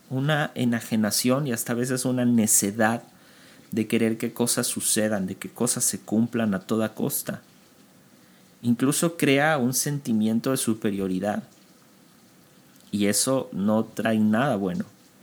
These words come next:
Pero a la vez trae un temor consigo. Y como creyentes podemos ser formados de dos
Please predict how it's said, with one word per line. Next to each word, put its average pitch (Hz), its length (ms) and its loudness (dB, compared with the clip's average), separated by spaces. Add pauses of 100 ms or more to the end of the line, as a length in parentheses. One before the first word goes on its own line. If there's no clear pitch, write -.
(960)
Pero 110 200 4
a 113 60 8
la 113 100 6
vez 127 420 0 (1040)
trae 107 240 2
un 131 120 2
temor 123 340 4
consigo. 135 560 2 (1400)
Y 135 220 2 (1200)
como 139 240 0
creyentes 165 540 0
podemos 135 340 0
ser 131 240 0
formados 113 720 -2 (240)
de 107 240 0
dos 104 560 -2